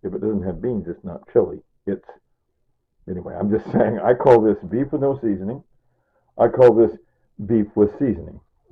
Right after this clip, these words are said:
That's what I call that. And look, I got another pouch.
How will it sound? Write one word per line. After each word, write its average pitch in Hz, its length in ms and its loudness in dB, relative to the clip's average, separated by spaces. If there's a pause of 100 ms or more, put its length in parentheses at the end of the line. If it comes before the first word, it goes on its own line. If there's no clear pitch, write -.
(460)
That's 95 260 -4
what 90 200 -2
I 95 40 -2
call 90 360 0
that. 80 160 -6 (500)
And 113 100 -2
look, 113 180 4
I 92 80 2
got 98 200 4 (100)
another 104 240 4
pouch. 120 400 0